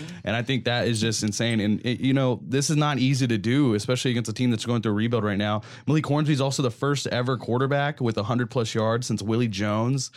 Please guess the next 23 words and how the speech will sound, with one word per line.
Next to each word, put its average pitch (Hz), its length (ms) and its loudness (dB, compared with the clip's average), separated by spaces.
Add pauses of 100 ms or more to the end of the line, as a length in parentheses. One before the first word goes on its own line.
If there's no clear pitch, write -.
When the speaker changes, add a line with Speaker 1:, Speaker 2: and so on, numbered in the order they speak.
(240)
Speaker 2:
in 90 80 -4
twenty 117 400 0
eighteen. 110 640 -2 (160)
So 78 340 -8
that's 95 180 -8
pretty 95 180 -6
impressive 87 300 -8
as 98 120 -12
well. 139 100 -6 (480)
Speaker 1:
And 220 140 4
then 208 340 2
I 247 240 -2
also 196 340 -2
just 185 120 -8
have 190 140 -8
to, 151 280 -4 (320)
it - 60 -2
was 233 120 -2
said 202 140 -2
before, 185 380 0
but 170 160 0
the - 180 -2
energy 190 560 2